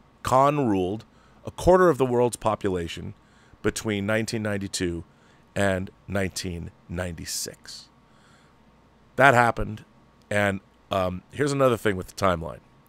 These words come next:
All right, so Khan and ninety-six of his followers escaped in the Botany Bay, escaped Earth, and left to go find somewhere else. And the Botany Bay was discovered three hundred years later, or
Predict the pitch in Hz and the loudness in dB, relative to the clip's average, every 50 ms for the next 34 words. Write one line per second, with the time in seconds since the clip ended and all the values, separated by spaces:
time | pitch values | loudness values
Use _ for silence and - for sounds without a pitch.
0 | _ _ _ _ - _ _ _ _ _ _ - 95 98 101 101 - - - 113 | _ _ _ _ -20 _ _ _ _ _ _ -2 0 0 0 0 0 2 2 4
1 | 104 98 95 - - - _ _ _ _ _ _ _ _ _ _ _ - - 131 | 4 4 2 0 -6 -14 _ _ _ _ _ _ _ _ _ _ _ -2 2 4
2 | 147 156 156 151 123 110 107 107 78 101 104 110 120 139 143 147 135 - - 165 | 4 6 4 4 2 0 -4 -8 -8 -6 -2 0 0 0 0 -2 -2 -2 -2 -4
3 | 151 - - 160 156 139 - - 151 151 151 160 160 165 175 175 - - - - | -4 -4 -4 -2 -2 -2 -2 0 0 2 2 2 2 2 0 -2 -4 -8 -10 -12
4 | _ _ - _ _ _ _ _ _ _ _ - 107 - - - - 127 131 135 | _ _ -20 _ _ _ _ _ _ _ _ -2 0 0 0 0 0 0 0 0
5 | 127 - - - 110 110 101 87 117 110 120 - 143 143 120 98 98 90 76 82 | -2 -6 -8 -6 -4 -2 0 2 2 2 2 0 -2 -4 -2 -2 -2 -2 -2 -4
6 | 87 - _ _ - - - - 120 120 117 - - - 92 95 87 87 - - | -6 -10 _ _ -10 -8 -4 -2 -2 -2 -2 -4 -4 -4 -2 -2 -2 -4 -8 -14
7 | - - _ _ _ _ _ _ _ _ _ _ _ - 104 104 104 101 101 92 | -18 -20 _ _ _ _ _ _ _ _ _ _ _ -4 -2 0 0 2 0 0
8 | 87 - - - - - - - 95 - - 104 101 95 - - 107 95 92 87 | 0 -4 -10 -14 -14 -6 -2 -2 -2 2 2 2 2 2 0 -2 -2 -2 -2 -4
9 | 80 65 - - - 117 110 85 104 110 104 113 113 98 110 104 101 95 92 - | -6 -6 -8 -10 -12 -12 -4 -2 -2 -2 0 -2 -4 -4 -4 -4 -4 -4 -6 -8
10 | - - - - 143 139 127 127 123 - - 127 139 135 123 110 101 101 95 87 | -8 -8 -2 0 2 2 2 0 -4 -8 -6 -4 -4 -4 -4 -6 -8 -8 -8 -4
11 | 113 147 151 143 139 139 135 131 - - - - - - - - - _ _ _ | -2 0 0 2 0 0 -2 -4 -8 -16 -20 -20 -20 -20 -20 -20 -20 _ _ _
12 | - - 95 110 107 104 98 | -6 0 2 4 4 4 2